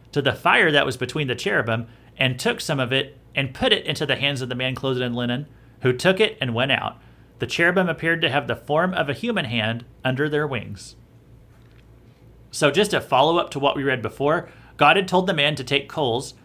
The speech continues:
and spread them over the city. And apparently the source of the coals is in a fire that's burning between the cherubim. So one cherub reaches into it and hands some fire or coals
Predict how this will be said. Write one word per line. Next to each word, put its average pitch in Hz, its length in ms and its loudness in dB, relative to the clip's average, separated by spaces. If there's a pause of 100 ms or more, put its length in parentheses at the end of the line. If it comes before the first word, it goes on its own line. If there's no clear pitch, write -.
(180)
and 123 140 -4
spread 120 260 -2
them 143 140 -4
over 151 160 -4
the 196 80 0
city. 143 420 -4 (560)
And 180 140 4
apparently 233 440 4
the 170 120 4
source 233 360 0
of 180 60 -6
the 156 100 -4
coals 127 480 0
is 120 200 -2
in 147 100 -2
a 120 120 2
fire 151 680 0 (480)
that's 135 220 0
burning 185 420 0
between 127 300 -2
the 135 80 -6
cherubim. 156 440 0
So 139 360 2 (160)
one 175 400 2 (220)
cherub 185 340 2
reaches 151 260 -4
into 185 300 2
it 185 100 4
and 117 100 -6
hands 147 220 -2
some 117 140 -4
fire 156 420 2
or - 140 -4
coals 147 500 0